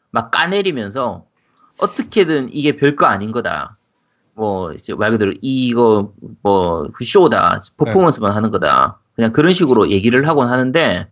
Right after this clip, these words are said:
Speaker 1: 그러니까 홍준표가 얘기했던 게, 홍준표가 뭐라고 얘기하던가요?
Speaker 2: 홍준표가 얘기한 거야. 뭐 많죠, 이번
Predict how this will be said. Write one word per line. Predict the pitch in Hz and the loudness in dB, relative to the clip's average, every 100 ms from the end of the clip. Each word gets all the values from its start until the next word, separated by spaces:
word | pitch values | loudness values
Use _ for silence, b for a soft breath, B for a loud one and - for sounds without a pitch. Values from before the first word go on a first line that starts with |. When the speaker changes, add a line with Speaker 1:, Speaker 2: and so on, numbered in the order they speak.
| _ _ - | _ _ -6
Speaker 1:
그러니까 | 165 156 B B B - | -2 -2 B B B 4
홍준표가 | 226 233 247 160 | 4 6 4 4
얘기했던 | 131 156 143 | 4 0 -2
게, | 113 - _ _ _ _ _ | -4 -4 _ _ _ _ _
홍준표가 | 226 254 262 180 | 2 4 4 4
뭐라고 | 123 135 147 | 4 4 2
얘기하던가요? | 143 143 135 208 - _ _ _ _ _ _ _ _ _ - | 2 0 0 -2 -4 _ _ _ _ _ _ _ _ _ -10
Speaker 2:
홍준표가 | 233 294 339 320 302 | -6 -4 -2 0 4
얘기한 | 165 175 208 | 4 6 4
거야. | 190 202 | 6 6
뭐 | 143 127 113 | 6 2 0
많죠, | 80 127 - 220 | 0 0 4 4
이번 | 127 139 127 110 101 | 4 6 6 4 2